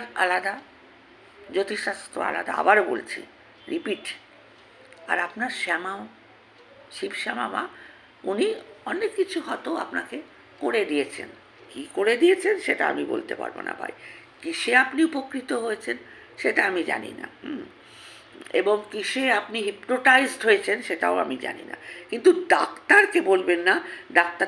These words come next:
তো ফিস নেয়, ডাক্তার তো ফিস নেয়, ডাক্তারের কাছে তো টাকা, হ্যাঁ, ডাক্তারের কাছে টাকা দিয়েই আমরা ডাক্তার দেখাই। আপনি দেখান না,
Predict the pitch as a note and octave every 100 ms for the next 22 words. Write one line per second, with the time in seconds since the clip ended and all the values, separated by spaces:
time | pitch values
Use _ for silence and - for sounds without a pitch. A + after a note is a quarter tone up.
0 | - G3 - G#3 F3 - B2 - - -
1 | - - - - - - D3 F#3+ - G3
2 | G3 F3 D3+ D3 D3+ - E3+ F#3+ F3+ -
3 | - F3 - - - - - - - -
4 | A3 - - G3+ - - - G3 B3 B3+
5 | A3+ G3 E3 - C#3 - - - - -
6 | - - - - - - G#3 A3 G#3+ A3
7 | A3+ A#3+